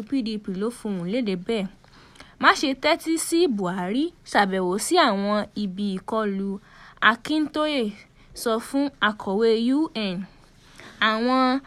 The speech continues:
agbébọn pa ọlọ́pàá ní ibùdó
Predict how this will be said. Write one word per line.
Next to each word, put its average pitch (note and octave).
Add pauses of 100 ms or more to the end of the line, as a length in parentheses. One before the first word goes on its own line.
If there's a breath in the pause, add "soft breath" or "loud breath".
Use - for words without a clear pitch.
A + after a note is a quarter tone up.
(100)
agbébọn A#3+ (160)
pa A3+ (180)
ọlọ́pàá C4
ní C#4+ (180)
ibùdó F#3+